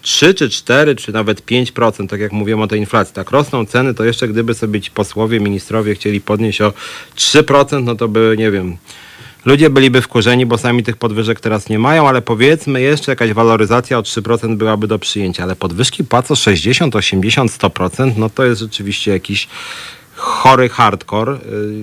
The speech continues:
i nie rozumiem, jak można było coś takiego zaproponować. Natomiast po drugie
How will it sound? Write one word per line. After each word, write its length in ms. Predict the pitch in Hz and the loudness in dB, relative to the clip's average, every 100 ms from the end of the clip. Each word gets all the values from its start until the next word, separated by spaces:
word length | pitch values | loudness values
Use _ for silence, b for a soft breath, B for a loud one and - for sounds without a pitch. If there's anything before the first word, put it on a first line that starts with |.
| 101 | -12
i 120 | 107 | -6
nie 140 | 120 131 | 0 2
rozumiem, 340 | 123 117 101 | 2 0 -2
jak 140 | 101 107 | -2 -4
można 220 | 98 104 | -4 -2
było 160 | 104 | -4
coś 140 | 101 92 | -4 -8
takiego 320 | 98 104 104 | -10 -4 -4
zaproponować. 840 | 98 92 95 - 98 90 147 190 B B B - | -2 -4 -6 -4 -4 0 0 0 B B B -2
Natomiast 360 | 135 147 143 | 2 4 4
po 140 | - 151 | 4 2
drugie 520 | 160 247 156 135 175 | 4 4 6 6 4